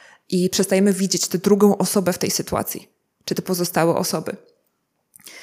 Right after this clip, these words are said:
E, więc tych, tych reakcji na, na stres w organizmie jest cały rząd, ale to, co jest ważne, żeby zrozumieć w tym wszystkim,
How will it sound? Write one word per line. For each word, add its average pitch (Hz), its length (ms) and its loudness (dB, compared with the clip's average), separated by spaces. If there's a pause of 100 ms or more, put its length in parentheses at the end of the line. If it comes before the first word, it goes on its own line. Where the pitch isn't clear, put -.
(420)
E, 170 320 0
więc 190 400 4
tych, - 300 2
tych 208 180 2
reakcji 202 1000 2
na, 175 640 0 (100)
na 175 220 -2
stres 226 440 2
w 196 80 -4
organizmie 190 580 0
jest - 300 -2
cały 202 260 4
rząd, 190 360 0
ale 185 160 -2
to, 254 180 0
co 359 120 -2
jest 208 240 -2
ważne, 190 520 0
żeby 185 220 -4
zrozumieć 190 640 -2
w - 80 -8
tym 180 120 -4
wszystkim, 170 580 -4